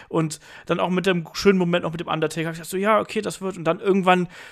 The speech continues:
du siehst halt, wie auf einmal dieses Kartenhaus in sich zusammenfällt und du gehst halt aus dem Kampfabend raus und denkst dir, was ist denn das? Was ist hier gerade passiert und wieso passiert sowas? Und,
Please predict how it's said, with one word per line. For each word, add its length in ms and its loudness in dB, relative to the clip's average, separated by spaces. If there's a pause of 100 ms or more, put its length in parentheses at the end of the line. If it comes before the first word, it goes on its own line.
(120)
du 80 -2
siehst 340 2
halt, 120 4
wie 60 -2
auf 80 -2
einmal 140 0
dieses 260 -6
Kartenhaus 680 4
in 60 -6
sich 140 -2
zusammenfällt 640 0
und 180 -8
du 300 -12
gehst 220 2
halt 120 -4
aus 140 -8
dem 260 -8 (220)
Kampfabend 600 2
raus 320 4
und 140 -10
denkst 220 -6
dir, 220 0 (880)
was 160 -2
ist 140 0
denn 140 0
das? 460 -6 (100)
Was 160 2
ist 120 -2
hier 100 2
gerade 280 8
passiert 580 0
und 220 -6
wieso 220 2
passiert 420 -4
sowas? 400 -6
Und, 220 -2